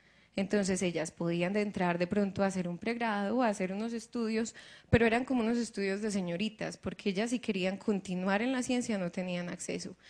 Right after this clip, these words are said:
Se tenían que quedar en la casa o se tenían que rebuscar alguna forma. Como vemos, entonces, no hay una gran influencia europea, eh, de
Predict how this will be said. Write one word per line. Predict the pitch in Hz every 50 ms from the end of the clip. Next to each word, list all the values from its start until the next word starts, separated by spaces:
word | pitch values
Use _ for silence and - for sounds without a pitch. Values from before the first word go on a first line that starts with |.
| - - -
Se | - 196 180
tenían | - 190 185 185 175 180 185 185
que | 208 196
quedar | - 214 202 190 190 190
en | 185
la | 185 175
casa | - - 285 311 294 277
o | 262
se | 208 208 202
tenían | - 175 175 175 170 175 175 -
que | - 208 190 185 185 - - - - - -
rebuscar | - 202 202 202 185 170 - - 185 175
alguna | 175 175 175 180 180 175 175
forma. | - - 214 196 175 175 185 175 170 - - _ _ _ - - - - - _ _ -
Como | 254 247 262 262 269 254
vemos, | 240 202 196 190 185 208 208
entonces, | 214 208 - - 180 170 165 170 170 165 170 - - - - _ _ _
no | 196 202 202 202 202
hay | 208 214 226 226
una | 240 247 254 254 240
gran | 233 247 247 247 247 247
influencia | 247 240 240 226 214 208 202 196 190 - 226 220 - -
europea, | 196 185 180 180 175 175 - - 185 180 185 196 208 214 - - _ _ _ _ -
eh, | - 185 180 175 170 170 170 -
de | - 180 170 165 160 170 175 180 175